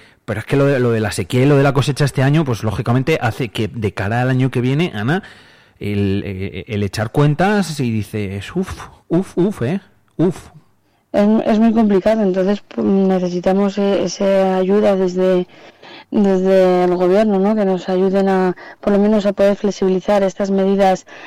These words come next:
Speaker 2: de la pac de, de este año.
Speaker 1: Ujú.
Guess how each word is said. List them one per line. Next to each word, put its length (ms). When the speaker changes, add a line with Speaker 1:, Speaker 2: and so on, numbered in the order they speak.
Speaker 2:
de 120
la 120
pac 280
de, 640
de 200
este 240
año. 380
Speaker 1:
Ujú. 240